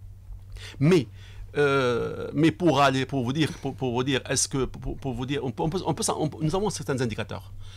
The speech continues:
qui nous disent que, quelles sont les, quelles sont les communes, quelles sont les communes qui travaillent, les, les heures, les heures, parce qu'à partir du moment où il commence à accéder, nous avons, on, on sait qu'il a, qu'il, qu'il a commencé à travailler. À partir du moment où il arrête, on saura qu'il, qu'il a arrêté de travailler,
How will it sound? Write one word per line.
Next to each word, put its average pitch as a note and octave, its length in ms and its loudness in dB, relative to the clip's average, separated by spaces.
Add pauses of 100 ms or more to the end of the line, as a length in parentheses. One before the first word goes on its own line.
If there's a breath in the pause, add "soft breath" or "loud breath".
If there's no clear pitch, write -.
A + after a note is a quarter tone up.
qui D3 100 0
nous D3 140 4
disent F#3 180 -2
que, D3+ 120 -2 (280 loud breath)
quelles C#3+ 120 -2
sont E3+ 160 0
les, C3 120 -4 (360 soft breath)
quelles C3+ 100 -4
sont D#3+ 140 -2
les B2 100 -2
communes, C3 320 -4
quelles A#2+ 240 -10
sont C3+ 100 -6
les G2 60 -10
communes B2+ 200 -4
qui - 80 -14
travaillent, B2+ 420 -2 (320 loud breath)
les, A#2+ 180 0
les C3 280 0
heures, F3+ 160 2
les B2+ 340 -2
heures, G3 100 -2
parce - 160 -6
qu'à B2 240 -2
partir B2 240 -4
du B2+ 60 0
moment B2 240 0
où A#2+ 40 0
il A#2 60 -2
commence C3 320 -6
à A#2 80 -4
accéder, B2 400 -6 (400 loud breath)
nous B2 160 -2
avons, - 260 -8
on, C3+ 220 -6
on B2 60 -6
sait - 140 -2
qu'il - 160 -8
a, G#2 80 -2
qu'il, A#2 120 -10
qu'il A2+ 240 -10
a A2+ 40 -4
commencé A2+ 260 -6
à - 20 -8
travailler. G#2+ 380 -10 (460 loud breath)
À - 100 -4
partir C3 260 -2
du B2+ 80 -2
moment C3 160 2
où B2+ 120 2
il A#2 80 2
arrête, A#2 380 -2 (260)
on A#2+ 80 0
saura C#3 300 -2 (220)
qu'il, A2+ 160 -6
qu'il A2+ 160 -4
a A2 60 2
arrêté A2 260 -6
de G#2+ 40 -12
travailler, A2 400 -6